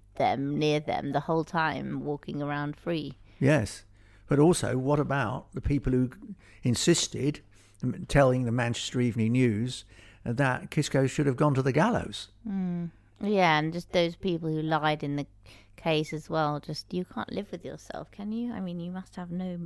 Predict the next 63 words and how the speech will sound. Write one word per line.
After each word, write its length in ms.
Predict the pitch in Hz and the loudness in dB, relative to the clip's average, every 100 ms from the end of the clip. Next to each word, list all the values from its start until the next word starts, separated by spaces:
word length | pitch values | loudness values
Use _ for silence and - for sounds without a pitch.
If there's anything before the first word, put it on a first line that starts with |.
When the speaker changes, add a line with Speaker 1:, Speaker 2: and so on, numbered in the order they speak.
| - | -6
Speaker 1:
morals 500 | 165 165 175 147 151 | -6 -4 -6 -10 -8
or 60 | |
no 260 | 147 160 160 | -6 -6 -6
soul 400 | - 180 170 151 | -8 -6 -6 -6
or 80 | 139 | -10
something. 400 | - - - - - - - | -14 -16 -16 -18 -18 -20 0
Speaker 2:
Well, 100 | 165 | 6
I 40 | 151 | 8
sp-, 160 | - - | 6 -2
the 200 | 143 - | -2 0
trouble 380 | - 214 202 165 | 4 4 6 6
was, 220 | 123 - - - - 156 - | 4 -2 -16 -16 -12 -10 -4
don't 220 | 151 160 | 0 2
you 80 | 175 | 0
think 280 | 170 175 - | 0 -2 -2
they, 160 | 156 139 | -2 -2
the 180 | - 151 | -4 0
girls 260 | 139 147 147 | 4 4 2
might 180 | 135 | 0
just 180 | 120 135 | 0 -4
have 80 | 143 | -4
thought 180 | 139 135 | 0 0
it's 100 | 135 | 4
all 100 | 131 | 2
got 140 | 127 127 | 4 2
a 40 | |
bit 120 | 123 | 2
out 160 | 123 120 | 0 0
of 60 | |
hand? 280 | 120 120 113 | -2 -2 -2
Speaker 1:
Yeah, 220 | 262 269 240 | 2 2 0
of 60 | |
course, 280 | - 196 175 | 0 0 0
they're 180 | 196 190 | 2 2
only 160 | 165 143 | 0 0
little, 400 | 143 - - 156 | -2 -4 -8 -8
so. 140 | - | 2
Speaker 2:
I've 180 | 127 135 | 4 6
never 220 | 151 156 | 4 4
thought, 220 | - - | 0 -2
I 60 | 135 | 2
never 220 | 147 143 | 4 4
thought 220 | 135 143 127 | 4 2 2
it 60 | |
would 120 | 131 117 | 0 2
go 160 | 127 | 2
this 220 | 123 123 | 2 -2
far. 360 | - 120 113 113 | -2 0 0 0
Speaker 1:
Yeah, 160 | 202 196 | 0 -2
but 140 | 175 | -4
when 160 | 202 196 | -4 -4
you 80 | 202 | -6
get 220 | 151 - | -8 -4
older, 460 | 170 160 - - - | -4 -4 -8 -14 -4
like, 260 | 170 - - | 0 2 2
but 120 | 202 | 6
that's 180 | 220 220 | 6 6
what 100 | 180 | 4
I 100 | 165 | 4
mean. 260 | 185 160 | 4 0
Even 280 | 165 165 165 | -2 -4 -2
then, 260 | 160 160 | -2 -2
you 80 | 143 | -4